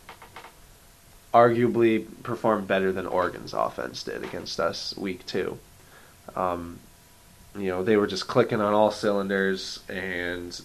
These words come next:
made us look bad. But Maryland does not have that offense. They're, like you mentioned before, their main playmaker, Stefon Diggs, is suspended for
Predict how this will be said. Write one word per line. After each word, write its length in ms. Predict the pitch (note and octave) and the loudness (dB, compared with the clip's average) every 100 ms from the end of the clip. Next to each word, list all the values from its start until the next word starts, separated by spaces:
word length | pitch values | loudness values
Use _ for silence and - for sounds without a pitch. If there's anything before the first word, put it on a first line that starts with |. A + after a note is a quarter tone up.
| - | -14
made 200 | E2+ F2 | -8 -6
us 140 | F2+ F#2+ | -4 0
look 240 | C3 C3+ | 0 0
bad. 240 | D#2+ A1+ - - - - - - - - | -4 -6 -8 -18 -20 -20 -20 -20 -10 4
But 280 | A2 - - A#2 | 4 4 -4 2
Maryland 540 | A#2+ C#3+ D3 C#3+ B2+ | 8 10 10 8 6
does 200 | B2 A#2 | 4 6
not 200 | A#2 G2+ | 4 6
have 180 | G2+ G2 | 4 4
that 120 | F#2 | 4
offense. 420 | E2+ - - - | 2 -4 -10 -6
They're, 380 | - G2+ G2 F#2 | 2 4 4 2
like 200 | G2+ G2+ | 0 0
you 200 | G#2+ G#2 | 0 0
mentioned 340 | G#2 G#2 A2+ | 0 0 -2
before, 520 | G2 - G2+ G2 G2 F#2 - - - - | -4 2 6 8 6 2 -8 -20 -8 -2
their 120 | G#2 | 4
main 260 | B2 B2+ | 8 6
playmaker, 640 | B2 C3 A#2+ A2+ A2+ A#2+ A2 | 6 4 4 2 2 4 4
Stefon 540 | A2 A#2+ A2 A2 G#2 | 4 2 4 4 4
Diggs, 580 | G#2 G2+ G2 G2+ - - | 2 2 2 -2 -6 -4
is 260 | G#2 G2 F#2+ | -2 -2 -2
suspended 760 | - - - A2+ A2 G#2+ G#2 | -6 -6 4 4 6 4 2
for 520 | - G#2 F#2+ F#2+ F2+ | 0 2 4 4 2